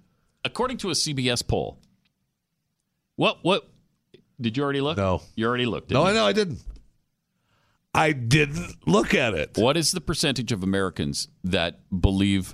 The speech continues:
Speaker 1: a border wall is a good idea?
Speaker 2: Oh.
Speaker 1: This is a C B S poll, keep in mind.
Speaker 2: C B S poll. I didn't look at your stupid thing.
Speaker 1: Yes, you
Speaker 2: Put your
Speaker 1: did.
Speaker 2: hand down. No, I didn't.
Speaker 1: Okay, take your guess then.
Speaker 2: Uh, I wanna cheat
Speaker 1: C B S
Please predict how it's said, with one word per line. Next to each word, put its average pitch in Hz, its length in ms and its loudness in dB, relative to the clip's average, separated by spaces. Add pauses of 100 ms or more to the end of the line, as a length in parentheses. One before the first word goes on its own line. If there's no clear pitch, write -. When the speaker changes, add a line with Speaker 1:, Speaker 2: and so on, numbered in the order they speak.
Speaker 1:
a 82 60 2
border 85 260 0
wall 69 400 -4 (360)
is 85 160 2
a 80 60 2
good 73 180 0
idea? 65 340 -4 (480)
Speaker 2:
Oh. 110 420 2
Speaker 1:
This 160 160 2
is 180 140 0
a 190 100 2
C 185 220 0
B 175 160 0
S 131 140 -4
poll, 64 240 -2
keep - 200 -6
in 65 80 -6
mind. 52 240 -8
Speaker 2:
C 160 240 0
B 170 140 2
S 165 160 0
poll. 107 340 2
I 139 80 2
didn't 165 200 -2
look 101 180 0
at 92 140 -2
your 82 60 -4
stupid - 380 -4
thing. 73 300 -4
Speaker 1:
Yes, 92 180 0
you 135 80 0
Speaker 2:
Put - 60 -6
your 71 80 -4
Speaker 1:
did. - 60 -10
Speaker 2:
hand 73 100 -18
down. 76 180 -6
No, 113 140 2
I 151 60 4
didn't. 180 540 -2 (160)
Speaker 1:
Okay, 87 280 0
take 90 240 -2
your 104 80 -6
guess 85 260 -4
then. 62 240 -8 (720)
Speaker 2:
Uh, 104 380 2
I 101 160 2
wanna 101 260 2
cheat - 220 2
Speaker 1:
C 139 80 0
B - 100 0
S 120 40 2